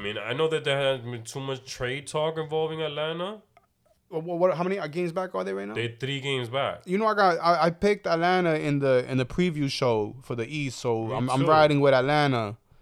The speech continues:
Speaker 2: But they're gonna have their work cut out if DeGrom is to stay healthy the rest of the year.
Speaker 1: Hmm.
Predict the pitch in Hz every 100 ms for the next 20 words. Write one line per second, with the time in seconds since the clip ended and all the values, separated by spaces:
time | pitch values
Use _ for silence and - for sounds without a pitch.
0 | _ _ _ _ - 123 123 131 139 160
1 | 151 208 208 190 170 170 170 156 - 151
2 | 160 160 139 123 _ _ _ _ 147 135
3 | 131 123 135 135 - 120 127 117 127 117
4 | 113 113 113 107 107 107 107 101 - _
5 | _ _ _ _ _ 92 87 82